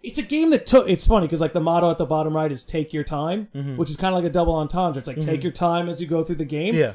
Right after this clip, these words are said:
Speaker 1: But the game's also taking your time, much like the Phantom Thieves are taking
Speaker 2: Yeah,
Speaker 1: hearts.
Speaker 2: I think it's, it's, I mean, even P five R is gonna be about within the third semester.
Speaker 1: Yeah.
Speaker 2: A lot of people think it's gonna be
Speaker 1: Like
Speaker 2: when Pers-,
Speaker 1: a hundred fifty at
Speaker 2: when a,
Speaker 1: least.
Speaker 2: when they did Persona four Golden,
Speaker 1: Mm-hmm.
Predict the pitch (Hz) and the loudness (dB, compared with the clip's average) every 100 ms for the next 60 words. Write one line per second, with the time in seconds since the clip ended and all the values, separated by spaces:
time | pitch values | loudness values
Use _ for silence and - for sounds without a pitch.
0 | - 165 180 320 247 240 202 - - 202 | 0 0 2 -2 2 2 0 -4 -2 -2
1 | 202 180 156 147 - 208 135 113 147 156 | -2 -4 -2 -4 -2 -4 -4 -8 -8 -6
2 | 170 143 160 156 151 156 143 139 135 135 | -6 -8 -6 -6 -4 -4 -6 -6 -6 -2
3 | 123 233 165 - 117 135 117 _ _ 151 | 4 4 2 -6 -8 -10 -10 _ _ -6
4 | 127 - 139 - - 135 151 160 156 143 | -6 -4 -6 -8 -8 -2 0 2 0 -4
5 | _ 165 156 131 123 160 123 117 110 104 | _ -6 -2 0 2 0 0 -4 -6 -6
6 | 110 107 107 98 107 117 107 _ _ _ | -6 -6 -10 -12 -10 -10 -10 _ _ _
7 | _ _ - 123 120 113 - 110 131 135 | _ _ -10 -4 -4 -4 -10 -2 -2 -2
8 | 143 156 - 170 175 170 _ - 160 165 | -4 -4 -2 -6 -6 -12 _ -4 -2 4
9 | 135 147 147 139 127 135 131 - 127 113 | 6 6 4 0 0 -2 -4 -4 -6 -4
10 | 120 - 147 139 160 156 165 185 - 135 | -6 -4 -4 2 4 4 4 2 0 -6
11 | 123 139 156 - - - _ 151 151 156 | -2 0 0 -2 -8 -16 _ -4 -4 -2
12 | 170 170 156 156 143 139 127 127 139 147 | -2 -4 -8 -6 -6 -4 -4 -2 -4 -2
13 | 175 190 - 160 151 | -4 -6 -14 -14 -14